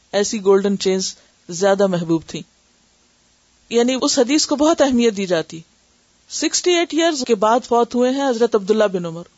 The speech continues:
اور ان کے شاگرد نافع جو غلام تھے آپ کے basically، اور جن کو چین بھی کیا تھا آپ نے پڑھنے کے لیے،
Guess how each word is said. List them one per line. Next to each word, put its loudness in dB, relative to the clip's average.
اور 2
ان 2
کے -4
شاگرد 2
نافع 0
جو 2
غلام 2
تھے -4
آپ 0
کے -4
basically، -4
اور -6
جن 2
کو 0
چین 2
بھی -4
کیا 2
تھا 0
آپ -2
نے -2
پڑھنے -2
کے -2
لیے، -2